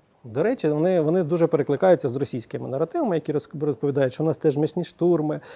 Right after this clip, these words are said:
що ми нікого не вчимо, що ми зразу відправляємо всіх на фронт. Тому от, е, ці всі статті, і, до речі, те, що Олександр сказав,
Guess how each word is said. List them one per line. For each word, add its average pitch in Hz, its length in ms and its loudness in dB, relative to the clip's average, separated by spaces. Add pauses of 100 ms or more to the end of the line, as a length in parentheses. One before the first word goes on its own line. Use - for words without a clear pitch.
(160)
що 151 200 -6
ми 165 160 2
нікого 165 360 2
не 165 120 2
вчимо, 160 420 0
що 170 160 -2
ми 165 100 2
зразу 165 280 6
відправляємо 160 440 0
всіх 143 220 -6
на 151 100 -2
фронт. 139 300 -8 (400)
Тому 175 220 -2 (480)
от, 156 340 -2
е, 143 680 -2 (400)
ці 196 140 -6
всі 175 200 -4
статті, 208 640 -4
і, 151 120 -2
до 139 120 0
речі, 147 180 -2
те, 139 100 -6
що 151 120 0
Олександр 214 380 0
сказав, 127 480 -4